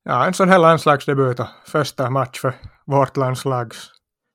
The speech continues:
eller vår landslagsårgång, och det slutar fem noll.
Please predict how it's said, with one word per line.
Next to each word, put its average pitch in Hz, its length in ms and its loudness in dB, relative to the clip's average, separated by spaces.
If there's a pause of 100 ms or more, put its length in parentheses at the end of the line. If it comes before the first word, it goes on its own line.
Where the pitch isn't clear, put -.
(140)
eller 135 100 -2
vår 135 180 4
landslagsårgång, 131 1700 -4
och 113 80 -6
det 117 80 -6
slutar 131 300 -2
fem 143 460 0
noll. 123 500 -2